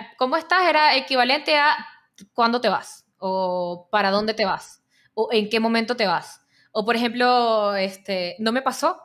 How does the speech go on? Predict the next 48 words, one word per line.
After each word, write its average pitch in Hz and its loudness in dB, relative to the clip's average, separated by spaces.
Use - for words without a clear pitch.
pero 214 -2
me 208 -6
contaban 214 0
mis 247 -2
amigos 233 0
como 208 -6
que, 185 -10
que 190 -12
si 175 -10
querían 208 0
tener 214 -6
una 226 0
relación 196 -4
con 202 -4
alguien, 220 -2
era 190 -4
lo 202 -2
primero 185 -6
que 202 -10
preguntaba. 170 -8
"Oye, 220 0
¿te 208 -2
vas 214 -2
este 233 -6
año? 226 -2
¿Te, 185 -10
no 190 -6
te 214 -2
vas?". 220 2
O 175 -12
sea, 185 -6
era 208 2
como 240 0
que 196 2
la, 208 -4
la 220 2
gente 226 -2
ni 285 -2
siquiera 247 0
podía 226 2
tener 240 0
como 247 -2
que 202 0
una 226 -2
relación 208 0
de 226 0
pareja 220 2
porque, 180 -6